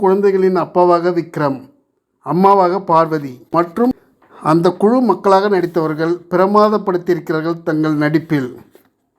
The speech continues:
மயாஜால முன்ஜென்மம் என்றெல்லாம் வருவது தங்கலானின் நெருடல். இசையும் ஒளிப்பதிவும் ஆர்ட் டைரக்ஷனும் தான் காட்சிகளின் வறட்சித்தனத்தை போக்கி நம்மை ரசிக்க வைக்கிறது.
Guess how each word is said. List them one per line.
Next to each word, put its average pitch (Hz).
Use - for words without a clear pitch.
மயாஜால 208
முன்ஜென்மம் 208
என்றெல்லாம் 180
வருவது 165
தங்கலானின் 190
நெருடல். 165
இசையும் 233
ஒளிப்பதிவும் 190
ஆர்ட் 185
டைரக்ஷனும் 175
தான் 175
காட்சிகளின் 190
வறட்சித்தனத்தை 175
போக்கி 175
நம்மை 175
ரசிக்க 196
வைக்கிறது. 147